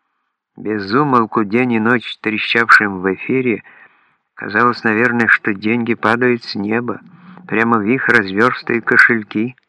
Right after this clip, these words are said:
Они думали, очевидно, что их бессмысленная болтовня гипнотизирует рекламодателей,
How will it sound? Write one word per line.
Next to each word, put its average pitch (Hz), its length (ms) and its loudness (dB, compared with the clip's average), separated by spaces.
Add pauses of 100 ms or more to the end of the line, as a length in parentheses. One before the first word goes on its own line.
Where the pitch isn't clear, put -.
(1300)
Они 127 260 -6
думали, 143 340 2
очевидно, 135 760 0 (520)
что - 200 -8
их 113 200 -2
бессмысленная 123 800 0
болтовня 113 680 2
гипнотизирует 113 960 -2
рекламодателей, 110 1040 -2